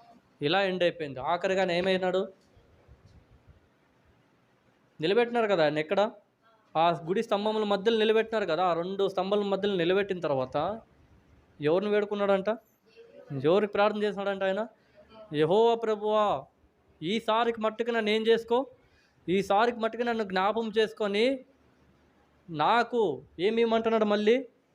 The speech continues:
నేను పోగొట్టుకున్న బలం మళ్ళీ నాకు ఈసారి మట్టుకే నాకు తిరిగిస్తే నేనేం చేస్తా?" అంటున్నాడు. ఈ రెండు st-, ఈ గుడికి రెండు స్తంభంలో ఉంటున్న, ఆధారంగా ఉంటున్న ఈ రెండు స్తంభాలు నేను పెగిలించి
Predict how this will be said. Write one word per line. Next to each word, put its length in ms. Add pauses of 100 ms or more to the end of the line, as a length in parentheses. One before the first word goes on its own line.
(460)
నేను 240
పోగొట్టుకున్న 580
బలం 320
మళ్ళీ 180
నాకు 340 (440)
ఈసారి 420
మట్టుకే 340
నాకు 200
తిరిగిస్తే 920
నేనేం 280
చేస్తా?" 240
అంటున్నాడు. 440 (1000)
ఈ 100
రెండు 260
st-, 200
ఈ 120
గుడికి 320
రెండు 200
స్తంభంలో 460
ఉంటున్న, 240
ఆధారంగా 400
ఉంటున్న 240
ఈ 60
రెండు 260
స్తంభాలు 380
నేను 160
పెగిలించి 680